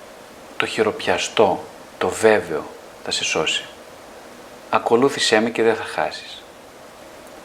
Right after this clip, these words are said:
Και απ' την άλλη το αριστερό χέρι, το χέρι της καρδιάς, που λέει,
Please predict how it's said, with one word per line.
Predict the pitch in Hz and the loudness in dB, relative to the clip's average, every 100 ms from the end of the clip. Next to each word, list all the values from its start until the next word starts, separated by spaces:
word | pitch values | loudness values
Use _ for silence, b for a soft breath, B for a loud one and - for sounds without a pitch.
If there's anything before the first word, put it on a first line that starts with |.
| - | -2
Και | 123 | 2
απ' | 117 | 6
την | 160 | 4
άλλη | 190 | 4
το | 190 | 4
αριστερό | 156 - 143 | 4 4 2
χέρι, | 147 - 92 82 110 - - B B B | 2 2 0 0 -6 -12 -18 B B B
το | - | 0
χέρι | 127 123 | 2 4
της | - | 2
καρδιάς, | - 90 85 98 139 - - - - - - B B B B | 2 2 4 2 2 0 -4 -6 -16 -18 -18 B B B B
που | - 127 | -4 0
λέει, | 131 175 190 196 | 4 6 4 2